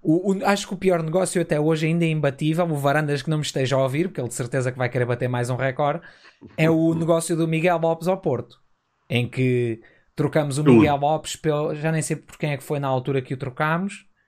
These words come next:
Speaker 1: Ahm, e independentemente
Speaker 2: Acho que foi
Speaker 1: do
Speaker 2: no
Speaker 1: valor,
Speaker 2: negócio do Moutinho.
Speaker 1: é cap-, é capaz de ter sido.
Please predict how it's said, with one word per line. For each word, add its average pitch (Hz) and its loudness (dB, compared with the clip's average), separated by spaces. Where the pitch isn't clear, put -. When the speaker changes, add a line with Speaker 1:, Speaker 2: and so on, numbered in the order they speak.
Speaker 1:
Ahm, 160 2
e 196 2
independentemente 202 4
Speaker 2:
Acho 175 6
que 170 -8
foi 180 4
Speaker 1:
do - 4
Speaker 2:
no 180 4
Speaker 1:
valor, 180 2
Speaker 2:
negócio 160 0
do 156 -4
Moutinho. 123 -4
Speaker 1:
é 143 -2
cap-, 156 -2
é 185 -2
capaz 196 0
de - -12
ter 165 2
sido. 139 -2